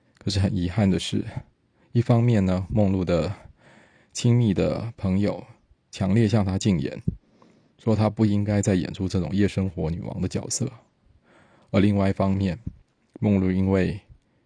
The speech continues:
合约的问题，跟另外一家片场有问题，所以没有办法很顺利的来演出。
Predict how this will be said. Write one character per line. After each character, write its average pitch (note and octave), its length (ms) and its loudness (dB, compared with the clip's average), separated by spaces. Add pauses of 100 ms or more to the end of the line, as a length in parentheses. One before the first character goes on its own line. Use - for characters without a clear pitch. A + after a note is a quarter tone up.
(280)
合 F#2+ 220 2
约 A#2 120 2
的 G#2+ 100 4
问 G2 220 -2
题， - 320 -18 (340)
跟 G#2 160 2
另 G2 140 2
外 F#2 140 -2
一 F2+ 40 -4
家 F#2+ 180 -2
片 F#2 220 -2
场 - 160 -4 (1080)
有 F#2 100 4
问 G2 180 2
题， - 180 -10
所 F2 240 -4
以 F2+ 200 -4 (300)
没 F#2+ 160 0
有 G2 100 0
办 F#2+ 220 -2
法 - 180 -14 (840)
很 G#2+ 120 0
顺 G2 260 0
利 F2 120 -2
的 - 120 -6
来 D#2+ 100 -4
演 - 180 -6
出。 - 300 -6